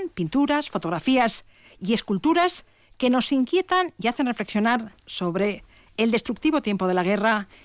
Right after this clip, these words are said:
y su no rentabilidad para los pueblos. Muestran el horror y la destrucción que provocan los conflictos bélicos y exigen soluciones y responsabilidades. Izaskun Alonso Sarachaga es la responsable de Cultur Lab cero tres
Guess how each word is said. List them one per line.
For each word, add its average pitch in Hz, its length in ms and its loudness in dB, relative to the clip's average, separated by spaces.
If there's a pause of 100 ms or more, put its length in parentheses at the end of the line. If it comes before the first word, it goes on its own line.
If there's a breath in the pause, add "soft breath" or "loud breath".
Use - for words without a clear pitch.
(120)
y 233 120 0
su 233 160 0
no 254 140 4
rentabilidad 185 600 0
para 175 160 0
los 170 180 0
pueblos. 160 420 -4 (440 loud breath)
Muestran 247 420 2
el 247 140 4
horror 285 480 2
y 196 80 -4
la 190 100 0
destrucción 196 420 -2
que 269 100 0
provocan 240 680 -2
los 185 400 -4
conflictos 190 520 -4
bélicos 226 560 0 (300 loud breath)
y 214 120 -2
exigen 311 580 0
soluciones 262 760 -2
y 180 120 -2
responsabilidades. 180 840 0 (480 loud breath)
Izaskun 277 420 2
Alonso 202 380 0
Sarachaga 220 640 0 (380 soft breath)
es 254 120 0
la 311 100 2
responsable 247 500 -4
de 190 100 -2
Cultur 240 380 -2
Lab 185 180 0
cero 240 160 0
tres 220 420 -2